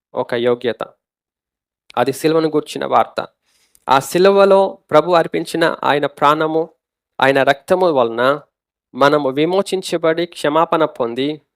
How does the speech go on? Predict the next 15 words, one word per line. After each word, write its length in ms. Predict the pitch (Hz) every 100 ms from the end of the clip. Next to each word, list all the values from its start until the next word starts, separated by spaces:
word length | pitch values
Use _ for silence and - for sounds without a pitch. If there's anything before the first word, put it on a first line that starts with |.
| -
పరలోక 360 | 147 170 185 170
రాజ్యం 420 | 151 147 151 143 147
చేర్చబడ్డానికి 720 | 143 - 143 135 135 135 135
దేవుడు 300 | 127 123 127
కృప 200 | - 127 123 -
చూపాడు. 340 | - - - - _ _ _ _ _ _ _
సిలువను 400 | - 151 165 160
గూర్చిన 400 | 147 147 - 127
వార్త, 480 | 117 107 101 - - _ _ _ _ _ _ _
"సిలువ 400 | - 165 180 170
వేయబడిన 420 | 165 160 160 156
ఆ 300 | 156 151 -
క్రీస్తునే 720 | 135 - 160 - 160 151 135 -
మేం 120 | 139
ప్రకటించుచున్నాము" 1200 | 139 135 139 139 135 135 - 127 120 113 120 98